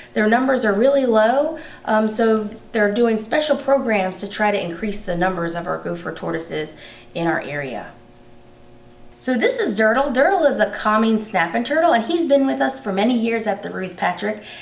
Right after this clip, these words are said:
and he is a favorite amongst our student visitors that we have. Um, so he's got a couple cool characteristics going on with him. He's got this tough shell, um, that he uses for his protection of his body. So when turtles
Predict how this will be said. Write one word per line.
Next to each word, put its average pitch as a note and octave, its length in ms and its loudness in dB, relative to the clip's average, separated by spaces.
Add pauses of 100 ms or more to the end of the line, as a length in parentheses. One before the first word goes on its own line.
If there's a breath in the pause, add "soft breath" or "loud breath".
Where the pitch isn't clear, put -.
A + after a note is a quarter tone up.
and F#3+ 140 -2
he B3+ 160 2
is A#3 100 2
a G#3+ 60 2
favorite A3 500 2
amongst F#3 380 -2
our F3+ 180 2
student F3+ 400 -2
visitors E3+ 520 -6
that E3 200 -2
we E3 140 -6
have. F3+ 500 -2 (320 loud breath)
Um, G#3 160 2
so G#3+ 140 0
he's C#4 140 0
got G4 200 2
a E4+ 40 -6
couple A4+ 300 2
cool F4 200 0
characteristics C4 840 0
going G#3 320 2
on F3+ 280 2 (320 loud breath)
with G3+ 200 2
him. G3+ 320 2
He's - 400 -4
got B3+ 180 0
this A#3+ 320 0
tough C#4 320 0
shell, A3+ 640 0 (300 loud breath)
um, G3 320 2
that G3 220 2
he G#3 360 -2 (100)
uses G#3+ 440 -2
for G3+ 200 0
his F3 200 -6
protection G3 500 -2
of E3+ 80 0
his E3+ 160 -6
body. G3+ 460 0 (180 loud breath)
So B3 180 0
when B3 280 2
turtles E4+ 680 0